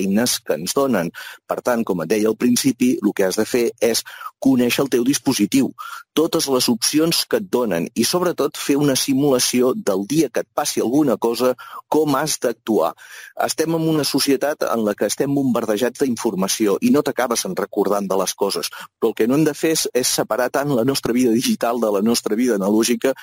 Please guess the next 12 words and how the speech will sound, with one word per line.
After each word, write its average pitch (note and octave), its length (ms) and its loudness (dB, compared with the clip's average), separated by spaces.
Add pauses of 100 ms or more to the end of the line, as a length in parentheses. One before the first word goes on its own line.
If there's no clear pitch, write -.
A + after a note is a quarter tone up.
(260)
perquè G#2+ 220 0
a A#2 80 0
casa C3+ 180 0
meva C3 160 2
hi B2 60 2
ha A2+ 100 2
una G#2 160 0
cosa A#2 160 0
que G2+ 120 0
es A2 80 0
diu D3 100 4
llibreta G#2 500 2